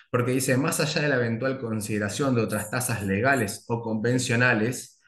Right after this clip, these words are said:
válidamente autorizadas por el ordenamiento jurídico, al monto resultante se adicionará un interés puro no mayor al seis por ciento, cuya graduación en cada caso podrá vincularse al tipo de índice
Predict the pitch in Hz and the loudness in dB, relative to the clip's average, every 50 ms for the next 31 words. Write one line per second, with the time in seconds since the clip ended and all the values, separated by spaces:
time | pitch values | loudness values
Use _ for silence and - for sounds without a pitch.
0 | _ _ - 117 139 151 143 127 120 110 110 117 120 110 104 92 95 101 98 98 | _ _ -2 0 2 2 2 2 2 2 2 0 0 0 0 -4 -4 -6 -6 -6
1 | 95 113 117 113 104 98 - 95 92 92 90 95 92 95 107 117 - 117 120 - | -4 -4 -4 -4 -4 -2 -2 -2 0 0 0 -2 -2 -2 -2 -2 -2 -4 -4 -2
2 | - 135 127 123 110 107 107 98 107 107 107 - - - - 117 117 120 120 143 | -2 0 2 2 4 2 2 2 0 0 -2 -4 -6 -2 0 2 2 4 2 2
3 | 175 202 226 220 - - 127 113 - 156 160 160 - 139 127 127 127 131 107 98 | 2 4 4 4 2 2 2 0 0 0 -2 -2 -2 -4 -2 -2 0 0 0 0
4 | 98 95 95 104 113 120 - - _ - - _ - - - 110 113 117 117 - | 0 -2 -2 -4 -6 -8 -10 -16 _ -20 -20 _ -8 -2 0 0 0 0 0 0
5 | 127 123 127 139 156 151 139 120 110 120 135 131 - - - 160 160 151 151 147 | 0 0 2 2 4 4 2 2 2 0 -4 -4 -6 -4 0 0 2 2 2 0
6 | - - 135 135 151 175 185 190 190 170 160 156 - 175 165 156 143 131 123 - | 0 -2 -4 -2 0 2 2 2 2 2 0 -4 -4 -6 -4 -4 -4 -4 -4 -4
7 | 139 139 143 123 - 127 123 120 117 - - 117 98 98 98 95 95 110 110 - | -4 -4 -4 -4 -2 -2 -2 -2 -2 -4 -4 -2 -2 0 -2 -2 -2 -4 -6 -6
8 | - 113 107 - - 113 110 110 117 120 120 120 123 120 117 - - 170 170 175 | -6 -6 -4 0 2 2 4 4 4 4 4 4 2 2 0 -2 0 2 2 2
9 | 180 185 185 - - - - - - - - _ _ - 120 120 120 123 123 - | 2 0 -2 -4 -10 -20 -20 -20 -20 -20 -20 _ _ -2 0 2 2 0 0 0
10 | 170 180 185 165 147 - 131 127 123 - - 143 113 - 104 101 107 110 120 120 | 0 2 2 2 0 0 -2 -4 -4 -6 -6 -8 -8 -6 -4 -2 -2 0 0 0
11 | 120 113 110 101 101 104 110 113 113 127 123 - - 110 98 98 98 131 127 - | -2 -2 -2 -2 -2 -2 0 0 0 0 -2 -2 -2 -2 -4 -4 -4 -4 -4 -2
12 | - 120 110 104 104 110 120 123 123 127 131 127 120 - 143 139 131 - - | 0 -2 0 0 0 0 0 0 0 0 0 0 0 0 -2 -2 -2 -4 -8